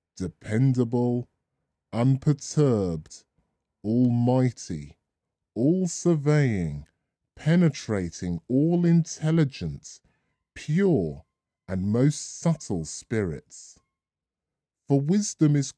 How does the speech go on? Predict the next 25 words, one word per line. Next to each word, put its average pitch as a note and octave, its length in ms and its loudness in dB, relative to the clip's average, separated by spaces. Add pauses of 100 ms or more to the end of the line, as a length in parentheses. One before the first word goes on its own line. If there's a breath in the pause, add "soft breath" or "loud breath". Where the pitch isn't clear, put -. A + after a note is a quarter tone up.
quicker G#3 460 -2
to - 180 -4
move G2 760 0
than F#2 180 -4
any A2 300 0
motion. G2 640 -4 (580)
She A2+ 300 -2
is E3 160 2
so G#3 260 0
pure, F3+ 720 -4 (460)
she - 160 -8
pervades C#3+ 760 0
and A#2+ 160 -2
permeates A2 840 0 (140)
all A2+ 320 -4 (120)
things. D#2+ 760 -8 (1200)
She - 340 -2
is G3 160 2
a F3 100 4
breath B2 580 2
of E2 160 -6
the - 80 -6
power C3 560 0
of G#2 180 -2
God, F#2 480 -4